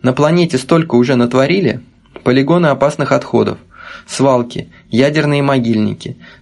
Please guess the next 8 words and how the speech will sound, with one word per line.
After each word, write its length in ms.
захоронение 640
химического 720
оружия, 440
последствия 640
аварий 640
на 240
атомных 460
электростанциях – 920